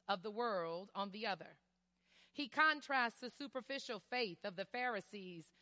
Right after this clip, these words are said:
with the real faith that God wants us to have in relationship with God.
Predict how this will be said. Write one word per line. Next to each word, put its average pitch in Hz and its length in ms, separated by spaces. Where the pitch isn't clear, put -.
with 240 200
the 202 140
real 262 460
faith 170 400
that 190 140
God 214 300
wants 220 320
us 196 140
to 208 120
have 190 380
in 208 160
relationship 220 1040
with 190 180
God. 175 460